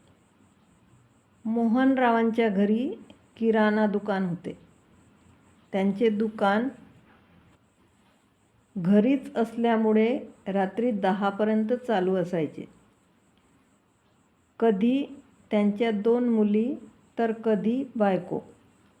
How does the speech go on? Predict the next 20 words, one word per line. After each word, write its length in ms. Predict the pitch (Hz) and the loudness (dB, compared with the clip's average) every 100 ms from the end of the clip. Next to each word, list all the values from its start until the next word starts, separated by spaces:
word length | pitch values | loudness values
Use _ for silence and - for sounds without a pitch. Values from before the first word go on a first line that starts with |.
| _ _ _ _ _ _ | _ _ _ _ _ _
कोणीही 520 | 247 247 254 262 262 | 0 2 4 4 2
दुकानात 600 | 254 226 226 220 220 247 | 0 -2 -2 -2 0 -2
असायचे. 720 | - 202 202 151 - - - _ _ _ _ _ _ _ _ _ _ _ _ | -4 -2 0 -2 -4 -14 -18 _ _ _ _ _ _ _ _ _ _ _ _
त्यांच्या 360 | - 214 214 240 | 0 0 2 0
घराला 500 | 202 196 208 214 226 | 0 0 2 2 2
लागूनच 720 | 220 196 185 214 233 247 - _ _ _ _ _ | 2 0 0 0 0 -4 -10 _ _ _ _ _
शामरावांचे 800 | - 202 202 208 208 202 208 208 | -4 -2 0 2 2 0 0 0
घर 280 | 220 185 190 | -2 0 0
होते 320 | 170 - - - _ _ _ _ _ _ _ _ _ _ _ | 0 -4 -12 -18 _ _ _ _ _ _ _ _ _ _ _
आणि 220 | - 214 220 | -4 0 0
एका 440 | 214 214 214 240 | 0 -2 0 0
बाजूला 640 | 220 190 175 185 196 226 311 - _ _ _ _ _ - | 2 0 0 -2 -2 -2 -6 -12 _ _ _ _ _ -2
काही 340 | 214 202 233 | 0 2 0
शाळेत 460 | 226 233 175 185 208 202 | -4 -2 0 0 -2 -2
जाणारी 480 | 214 202 208 208 220 | -2 0 0 0 0
मुले 500 | 220 226 202 202 277 - _ _ _ _ _ _ _ _ _ _ _ - | 0 0 0 -4 -8 -12 _ _ _ _ _ _ _ _ _ _ _ -8
रूम 420 | 208 240 269 262 | -2 0 2 2
भाड्याने 560 | 220 220 185 202 226 233 | 2 2 2 2 2 0
घेऊन 320 | 196 214 240 | 2 2 0
राहत 300 | 233 190 | -2 -2